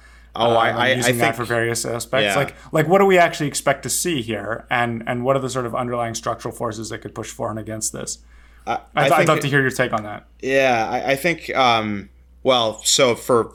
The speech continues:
Speaker 1: for, for starters, to, you know, to, to give all, you know, all due credit to, to Kevin, I, I, I actually would have agreed with this take, um, you know, that mass political violence was extremely unlikely, um, in,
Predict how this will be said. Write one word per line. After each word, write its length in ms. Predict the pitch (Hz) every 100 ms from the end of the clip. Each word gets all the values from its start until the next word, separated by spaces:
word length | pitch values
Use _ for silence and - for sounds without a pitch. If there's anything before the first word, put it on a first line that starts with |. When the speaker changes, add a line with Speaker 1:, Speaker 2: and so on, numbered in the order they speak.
| -
Speaker 1:
for, 160 | 127
for 300 | 113 - -
starters, 540 | 113 - 151 117 101 -
to, 300 | 110 104 98
you 100 | 113
know, 120 | 107
to, 240 | 98 104 101
to 220 | 107 101
give 320 | 104 101 92
all, 320 | - 98 - -
you 140 | 104
know, 100 | 90
all 140 | 87
due 160 | 92 92
credit 320 | - 87 90
to, 160 | - 90
to 340 | - - 90
Kevin, 360 | - - 101 95
I, 160 | 87 101
I, 360 | 107 104 101
I 420 | - 101 101 98 -
actually 400 | 101 95 - 95
would 200 | 95 98
have 80 | 90
agreed 320 | 87 95 95
with 100 | 104
this 160 | 113 -
take, 460 | 104 113 - - -
um, 440 | 95 92 92 90
you 100 | 104
know, 120 | 95
that 160 | 90 -
mass 200 | 90 90
political 360 | - 92 - 92
violence 360 | 90 92 92
was 140 | 92 90
extremely 420 | - 95 95 92
unlikely, 540 | 92 90 90 101 95 - - - - - -
um, 360 | 107 92 90 - -
in, 500 | 120 113 104 98